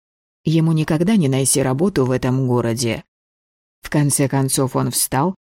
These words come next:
и порылся в чемодане в поисках зубной щётки и пасты с океанского лайнера, проведя руками по своим пожиткам.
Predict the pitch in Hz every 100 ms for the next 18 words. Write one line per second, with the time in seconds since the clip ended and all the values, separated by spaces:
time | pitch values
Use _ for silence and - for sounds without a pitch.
0 | _ _ 147 143 147 135 131 131 - 143
1 | 139 139 139 131 143 131 - 139 135 127
2 | 139 131 - 131 - 135 - 196 - 139
3 | 131 135 139 127 120 - 139 135 131 123
4 | 120 120 107 135 _ _ _ - 147 143
5 | 147 139 135 185 196 127 139 - 139 131
6 | 135 139 139 135 117 - - 113 98